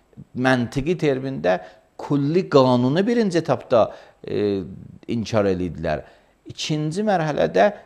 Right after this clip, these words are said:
sənin peyğəmbər olmamağı, e, istəydilər cəmaata desinlər. E, çün adi insansan, peyğəmbər ya mələk olmalıdır. Əgər insanlardan da olsa, peyğəmbərin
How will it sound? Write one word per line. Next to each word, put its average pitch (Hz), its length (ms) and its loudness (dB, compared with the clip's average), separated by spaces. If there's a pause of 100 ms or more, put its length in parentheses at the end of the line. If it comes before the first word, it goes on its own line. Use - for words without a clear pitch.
sənin 151 880 -2 (260)
peyğəmbər 98 600 2
olmamağı, 82 800 -4 (240)
e, 71 180 -8 (140)
istəydilər 82 560 -6
cəmaata 80 520 -4
desinlər. 71 600 -10 (600)
E, - 160 -12 (600)
çün 143 260 -6
adi 110 460 4
insansan, 98 680 -6 (180)
peyğəmbər 98 460 -2
ya 95 160 -2
mələk 90 400 0
olmalıdır. 85 640 -6 (340)
Əgər 101 240 -2
insanlardan 98 800 -4
da 78 100 0
olsa, 90 300 -4
peyğəmbərin 95 720 -2